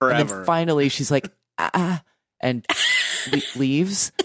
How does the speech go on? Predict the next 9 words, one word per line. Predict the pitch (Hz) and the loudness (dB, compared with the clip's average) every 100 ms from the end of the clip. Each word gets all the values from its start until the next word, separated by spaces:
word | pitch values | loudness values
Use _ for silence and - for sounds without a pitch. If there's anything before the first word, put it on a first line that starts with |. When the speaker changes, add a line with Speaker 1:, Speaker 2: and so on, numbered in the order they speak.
| - 622 - _ _ - - - - | -2 -4 -4 _ _ -10 -10 -6 -2
Speaker 1:
I, | - - | -2 0
I | |
mean, | 160 156 156 151 | 0 2 2 0
Speaker 2:
Yeah. | 107 82 | -6 -2
Speaker 1:
this, | 175 196 - - - | 0 0 0 -4 -2
this | 156 156 | -2 0
character | - 139 127 139 156 156 147 | -2 2 2 2 0 0 2
is | 120 - - | -2 -4 -4
just | 135 127 | -4 -2